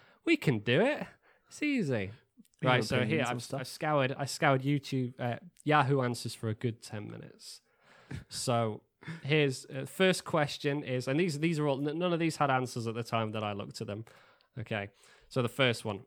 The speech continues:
Speaker 1: mm, should I lie about my political beliefs to get a good grade on my paper? I'm taking a poli-,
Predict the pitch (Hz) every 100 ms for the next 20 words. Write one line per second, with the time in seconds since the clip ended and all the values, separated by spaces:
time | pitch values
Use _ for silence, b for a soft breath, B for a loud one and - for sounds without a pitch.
0 | - 151 104 - B B - - 202 185
1 | 160 151 175 160 127 135 131 131 131 123
2 | 120 147 151 - - 160 151 117 107 -
3 | - 117 120 135 117 117 113 110 107 104
4 | 107 107 104 107 - 110 110 - 113 -
5 | b b b b b b 117 113 147 156
6 | 165 156 - 156